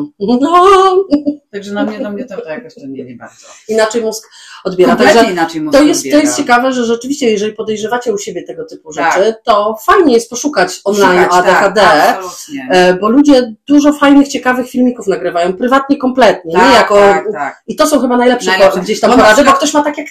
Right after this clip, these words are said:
Speaker 1: ty.
Speaker 2: Tak, bo na przykład osoby z A D H D jeszcze mają taką rzecz, że na przykład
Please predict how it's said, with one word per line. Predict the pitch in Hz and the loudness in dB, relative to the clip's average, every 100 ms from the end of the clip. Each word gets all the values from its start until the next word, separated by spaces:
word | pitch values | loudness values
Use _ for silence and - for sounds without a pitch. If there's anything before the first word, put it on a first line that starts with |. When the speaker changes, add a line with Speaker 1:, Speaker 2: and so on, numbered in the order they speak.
| - | 0
Speaker 1:
ty. | 330 196 147 | 2 2 2
Speaker 2:
Tak, | 220 202 - _ _ _ | 0 -2 -4 _ _ _
bo | 233 | 0
na | 254 | 0
przykład | 254 254 214 | 0 -8 -10
osoby | 214 262 | -8 -6
z | 247 | -6
A | 233 | -6
D | |
H | 202 202 | -6 -4
D | 202 | -4
jeszcze | 190 - | -6 -10
mają | 202 185 | -12 -12
taką | 185 190 175 175 | -14 -18 -18 -14
rzecz, | 135 - _ _ _ _ | -14 -14 _ _ _ _
że | 185 | -8
na | 208 | -8
przykład | 208 214 208 | -6 -10 -10